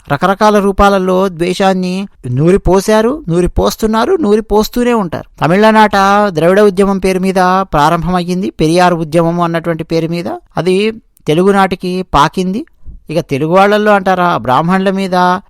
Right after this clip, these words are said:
కక్కినటువంటి విషం అంతా ఇంత కాదు. సినిమాలలో గానీ, పత్రికలలో గానీ, నవల్స్లో గానీ, మ్యాగజైన్స్లో గానీ, ఎక్కడైనా గానీ పెద్ద పెద్ద సినిమాలండి, చిన్నా చితకా సినిమాలు కూడా కాదు,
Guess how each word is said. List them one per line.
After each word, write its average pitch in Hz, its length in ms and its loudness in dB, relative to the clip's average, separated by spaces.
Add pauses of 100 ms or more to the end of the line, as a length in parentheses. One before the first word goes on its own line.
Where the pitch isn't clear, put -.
కక్కినటువంటి 175 680 -2
విషం 151 320 -2
అంతా 208 220 2
ఇంత 190 240 0
కాదు. 175 220 -2
సినిమాలలో 175 760 0
గానీ, 143 580 -4
పత్రికలలో 175 680 0
గానీ, 151 480 -4
నవల్స్లో 170 680 -2
గానీ, 151 560 -4
మ్యాగజైన్స్లో 165 760 -6
గానీ, 160 560 -8 (160)
ఎక్కడైనా 214 580 -2
గానీ 185 260 -10 (320)
పెద్ద 131 240 -2
పెద్ద 220 160 2
సినిమాలండి, 196 580 -2
చిన్నా 156 280 -4
చితకా 202 320 -2
సినిమాలు 185 380 -2
కూడా 175 140 -4
కాదు, 143 180 -10